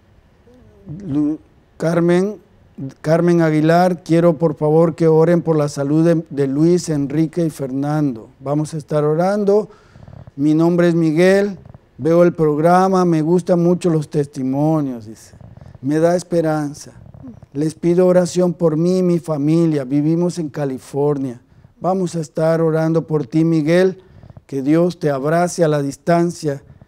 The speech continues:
para que pronto podamos ver la gloria de Dios brillar.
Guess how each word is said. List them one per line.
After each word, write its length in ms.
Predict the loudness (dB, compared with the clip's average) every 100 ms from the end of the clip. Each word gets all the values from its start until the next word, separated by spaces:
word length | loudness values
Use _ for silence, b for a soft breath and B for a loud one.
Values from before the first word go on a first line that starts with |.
| b _
para 260 | -6 -4 -4
que 240 | -4 -6
pronto 720 | -6 -4 0 2 0 0 -2
podamos 840 | -2 -4 0 0 2 0 -4 -14 b b b b
ver 320 | -2 2 4
la 160 | 2 -2
gloria 380 | 0 2 2 2
de 140 | 0
Dios 280 | 0 0 0
brillar. 600 | 0 -2 0 0 -2 -8